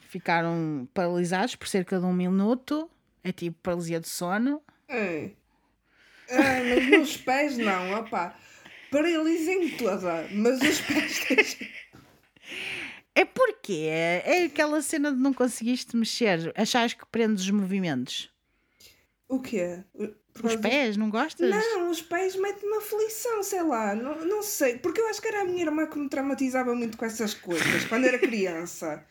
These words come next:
Speaker 2: <laughs> que ele punha-se a puxar-me os pés e essas coisas. Nós dormíamos
Speaker 1: Ai,
Speaker 2: no mesmo quarto, éramos
Speaker 1: tenho a
Speaker 2: pobres.
Speaker 1: certeza, a Bia tá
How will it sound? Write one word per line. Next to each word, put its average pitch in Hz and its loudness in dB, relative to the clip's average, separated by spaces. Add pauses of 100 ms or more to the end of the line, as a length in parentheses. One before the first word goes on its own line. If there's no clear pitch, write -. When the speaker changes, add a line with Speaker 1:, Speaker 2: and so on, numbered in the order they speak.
(140)
Speaker 2:
<laughs> - -20 (220)
que 349 2
ele 349 2
punha-se 339 0
a 277 4
puxar-me 277 0
os - -6
pés 185 0
e 208 2
essas 214 0
coisas. 170 -2 (240)
Nós 233 4
dormíamos 269 0
Speaker 1:
Ai, - 2
Speaker 2:
no 294 0
mesmo 302 2
quarto, 285 0
éramos 214 -2
Speaker 1:
tenho 214 2
a 226 6
Speaker 2:
pobres. 214 0
Speaker 1:
certeza, 214 -2
a 220 4
Bia 208 2
tá 170 0